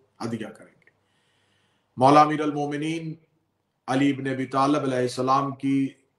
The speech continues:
जो अजवाज हैं, जो उनके नामे नामी हमें मुख्तलिफ तवारीख से मिलते हैं, उसमें पहला नाम सैयदत निसाइल आलमीन शहजादी फातिमा ज़हरा सलामुल्लाह अलैहा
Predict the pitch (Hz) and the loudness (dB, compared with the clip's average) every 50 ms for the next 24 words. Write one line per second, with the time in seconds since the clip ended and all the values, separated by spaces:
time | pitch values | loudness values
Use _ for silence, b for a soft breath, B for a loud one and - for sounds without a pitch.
0 | - - - 123 - - 110 104 110 113 120 123 143 156 - 127 117 117 131 131 | -14 -8 -6 -6 -6 -6 -6 -6 -2 2 4 6 6 6 4 2 -2 -4 -4 -4
1 | 135 135 131 123 123 127 - 131 131 120 123 127 120 120 117 120 120 120 117 117 | -4 -6 -6 -6 -6 -6 -6 -8 -10 -6 -4 -4 -2 -2 -2 -2 -2 -2 -2 -2
2 | 117 123 135 139 127 110 - - _ _ _ _ _ _ _ _ _ _ - 110 | -2 0 0 0 0 -2 -4 -10 _ _ _ _ _ _ _ _ _ _ -10 -6
3 | 127 127 127 131 131 - - - 147 160 151 - - - _ _ _ _ _ - | -4 -4 -2 -2 -4 -4 0 2 4 4 4 4 0 -8 _ _ _ _ _ -10
4 | 117 113 113 117 123 143 165 175 160 - - 131 123 123 120 117 - 120 113 110 | -4 -2 0 2 4 4 4 2 2 -2 -4 -4 -2 -4 -4 -4 -6 -8 -6 -4
5 | 123 135 139 135 127 120 - - 123 117 - - 131 120 123 127 131 127 120 127 | -4 -4 -2 -2 -2 -4 -4 -6 -10 -10 -6 -2 -2 0 0 0 0 0 0 2
6 | 135 143 147 139 139 - - _ - _ _ _ _ _ _ _ _ _ _ _ | 2 2 2 0 -2 -8 -16 _ -20 _ _ _ _ _ _ _ _ _ _ _
7 | _ _ _ _ _ _ _ _ _ _ _ _ - 139 139 135 143 143 143 147 | _ _ _ _ _ _ _ _ _ _ _ _ -6 -2 -2 0 0 0 -2 -2
8 | 143 135 135 127 - 139 135 135 139 135 127 127 127 127 123 135 143 147 151 147 | -4 -4 -4 -4 -2 -2 -2 -2 0 -2 -2 -2 -4 -4 -4 -4 -4 -4 -4 -4
9 | 139 - 143 127 123 127 120 117 123 120 - 123 123 - - 123 131 123 - 113 | -6 -6 -4 -4 -4 -4 -4 -4 -6 -4 -2 -2 -2 -2 -4 -4 -6 -6 -6 -6
10 | 104 117 107 - - 139 143 139 143 139 139 139 135 139 139 135 135 131 131 131 | -6 -6 -6 -4 -2 -2 -2 -4 -4 -4 -4 -4 -4 -6 -10 -10 -10 -10 -8 -8
11 | 131 123 123 127 | -6 -4 -4 -4